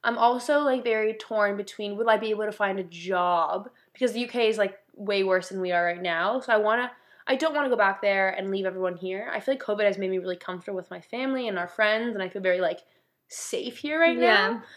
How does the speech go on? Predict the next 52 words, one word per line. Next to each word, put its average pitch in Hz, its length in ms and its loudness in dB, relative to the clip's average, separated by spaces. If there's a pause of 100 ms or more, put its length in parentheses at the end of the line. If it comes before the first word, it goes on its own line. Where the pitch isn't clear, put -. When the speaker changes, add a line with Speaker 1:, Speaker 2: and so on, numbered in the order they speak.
(160)
Speaker 1:
Um, 233 180 4
and 226 80 4
I 220 80 4
feel 220 180 0
like 190 200 4
I'm 190 160 -2
in 190 60 -4
a 190 60 -4
good 185 180 -8
spot 190 420 -2
here. 339 400 -4 (340)
But - 120 -4
at 214 100 0
the 220 60 -8
same 214 180 -8
time, 196 420 2
I 180 80 -2
have 190 240 2
all 214 140 4
my 294 160 2
stuff 208 560 0
still - 480 0
there. 208 540 2 (160)
Speaker 2:
Mm-hmm. 220 420 -8
Speaker 1:
Um, 208 320 2
I 220 320 -2
did, 269 400 2
my 226 80 6
whole 233 220 0
goal 240 260 4
of 240 60 -2
going 214 160 4
to - 80 -16
the 214 60 -8
U 196 60 -12
K 202 140 -4
for 202 140 -10
school 214 340 0
was 196 160 4
to 202 120 -12
find 190 200 -2
a 185 40 -2
job 185 260 2
in 185 80 -4
the 185 60 -6
U 185 100 -8
K. 202 560 0 (500)
And 220 100 -4
I 208 40 0
have 214 240 4
my 220 120 4
visa 220 600 0